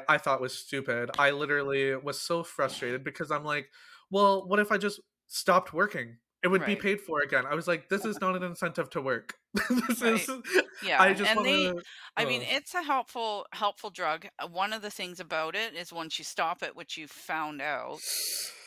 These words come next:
Speaker 1: Oh, yes. Okay, so I
Speaker 2: Yeah.
Speaker 1: s-, I stopped it, well, now it would've been two months ago, I think.
Speaker 2: Mm-hmm.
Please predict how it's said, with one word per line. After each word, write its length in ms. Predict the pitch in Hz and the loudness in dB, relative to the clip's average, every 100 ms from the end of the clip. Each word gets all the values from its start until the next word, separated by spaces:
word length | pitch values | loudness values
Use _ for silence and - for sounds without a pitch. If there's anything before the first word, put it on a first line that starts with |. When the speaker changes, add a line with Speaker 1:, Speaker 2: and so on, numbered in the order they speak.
| - | -6
Speaker 1:
Oh, 580 | 175 190 180 175 175 170 | 0 2 2 0 -2 -2
yes. 560 | 170 151 131 127 - - - | -4 -6 -6 -8 -12 -10 -6
Okay, 380 | 180 180 143 135 | -6 -6 -6 -8
so 360 | - 165 151 - _ - 151 | -10 -10 -10 -12 _ -12 -2
I 160 | 175 175 | 2 4
Speaker 2:
Yeah. 0 | |
Speaker 1:
s-, 260 | 175 - - - - - | 2 -2 -6 -14 -4 2
I 100 | 175 | 2
stopped 520 | 180 190 180 175 - | 2 0 2 0 0
it, 440 | 180 175 170 160 - _ | 2 4 2 -2 -14 _
well, 200 | 180 196 | 0 0
now 300 | 196 214 226 | 0 -2 -2
it 40 | 226 | -6
would've 160 | 202 | -6
been 560 | 190 180 175 170 165 165 _ - | -6 -4 -6 -10 -16 -20 _ -16
two 200 | - 185 | -8 -6
months 300 | 180 190 - | -6 -8 -6
ago, 400 | 208 214 220 226 _ _ _ _ _ _ | -4 -2 -4 -8 _ _ _ _ _ _
I 60 | 170 | -8
think. 240 | 170 214 185 | -6 -8 -8
Speaker 2:
Mm-hmm. 180 | 139 | -14